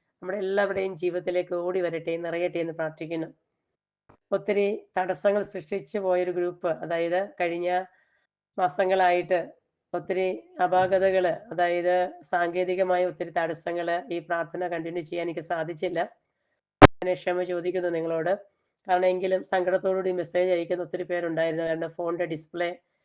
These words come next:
അടിച്ചു പോകും, ഒത്തിരി, ഒത്തിരി, ഒത്തിരി പ്രശ്നങ്ങൾ, സാങ്കേതികമായ തടസ്സങ്ങൾ ഉണ്ടായിരുന്നു.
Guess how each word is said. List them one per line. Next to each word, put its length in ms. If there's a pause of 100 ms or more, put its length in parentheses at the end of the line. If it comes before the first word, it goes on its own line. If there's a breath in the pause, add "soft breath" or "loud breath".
(220)
അടിച്ചു 260
പോകും, 280
ഒത്തിരി, 340
ഒത്തിരി, 260
ഒത്തിരി 220
പ്രശ്നങ്ങൾ, 440
സാങ്കേതികമായ 600
തടസ്സങ്ങൾ 440
ഉണ്ടായിരുന്നു. 480